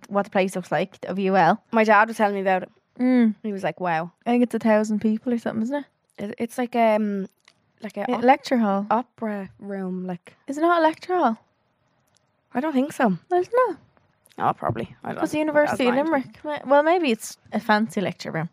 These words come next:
Speaker 2: Yeah.
Speaker 1: I can just imagine, like, one of my lecture halls from when I was in college, like, just loads of little faces looking like, "Ah!"
Speaker 2: I'm so
Speaker 1: Scared.
Speaker 2: excited.
Speaker 1: There are single tickets left from U C H dot E or Calder box office.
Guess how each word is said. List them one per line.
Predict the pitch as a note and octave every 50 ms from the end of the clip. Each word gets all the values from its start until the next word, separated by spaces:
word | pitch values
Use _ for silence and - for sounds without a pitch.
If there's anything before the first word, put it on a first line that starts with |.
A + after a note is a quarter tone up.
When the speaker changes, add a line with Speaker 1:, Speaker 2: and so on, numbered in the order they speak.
| -
Speaker 2:
Yeah. | - G#3+ F3 - - - - -
Speaker 1:
I | - C4+
can | C#4+
just | C4 B3+ -
imagine, | A#3 A3 G#3+ G#3+ - A3+
like, | G3 F#3 G3
one | G3
of | G#3 G3
my | F#3+ F#3 F#3
lecture | F#3+ G#3 - - G#3
halls | G3+ F#3 F3 F3+ F#3 - -
from | - G3+ F#3 F#3 F3+ G#3+ A#3
when | G3+ F#3+
I | F#3+ F#3+
was | G3 G3+
in | F#3+
college, | F#3+ F#3 F#3 G3+ G3 F#3+
like, | G#3+ G3 - - _ _ _ _ _ _ _ _ _ _ _ _ _
just | - - - -
loads | G3 F#3 F3+
of | F#3 -
little | -
faces | - - F3+ F3+ G#3+ - -
looking | G3+ G#3 G#3+ G#3+
like, | G#3 - - -
"Ah!" | E5 F5+ F#5+ F#5 F#5+ G5+ G5+ - - _ - - - _ - - - - - - -
Speaker 2:
I'm | - -
so | -
Speaker 1:
Scared. | - - - - - E5
Speaker 2:
excited. | - - F#3+ E3+ E3+ F3 C#3+ F3+ - - - _ _
Speaker 1:
There | - A#3 A3+
are | A#3
single | A3+ - B3 A#3 B3 B3
tickets | - A3+ A#3+ A3
left | A3+ G#3 G#3+ A3 - - - - A#3
from | - - G#3+ G#3 G3 G3 G3+
U | F#3 G3 G3+ F#3+
C | - - G3 G#3
H | F#3+ F#3+ G3 - - - - - - -
dot | G#3+ G3+ E3+ C3
E | F3+ F#3 F#3+ F#3+ E3
or | - F3+ F3+
Calder | - - F#3 F3+ F3 F#3
box | F3+ F3+ F3 - - -
office. | F#3+ - A#3 B3 - - - -